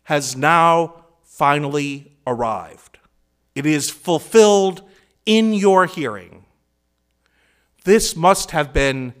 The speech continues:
electrifying news. The reign of God is at hand.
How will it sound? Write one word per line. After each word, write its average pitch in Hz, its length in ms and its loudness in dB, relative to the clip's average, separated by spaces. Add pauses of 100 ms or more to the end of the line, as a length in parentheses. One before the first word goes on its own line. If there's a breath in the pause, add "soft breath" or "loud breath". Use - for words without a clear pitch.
(580)
electrifying 139 960 -2
news. 104 760 -10 (1160 soft breath)
The 123 100 -8
reign 175 220 2
of 131 160 -6
God 175 300 4
is 131 120 -6
at - 140 -10
hand. 135 560 -8